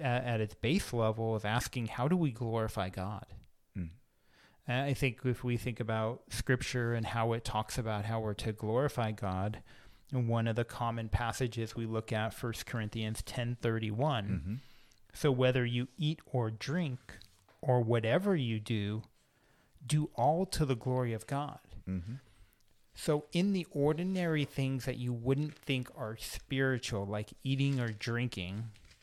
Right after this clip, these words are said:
Speaker 1: we can do it to the glory of God. In a sense, we can do anything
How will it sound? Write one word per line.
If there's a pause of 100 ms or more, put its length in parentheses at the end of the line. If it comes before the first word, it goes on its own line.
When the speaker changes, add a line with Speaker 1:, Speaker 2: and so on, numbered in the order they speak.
(760)
Speaker 1:
we
can
do
it
to
the
glory
of
God. (1000)
In
a
sense,
we
can
do (140)
anything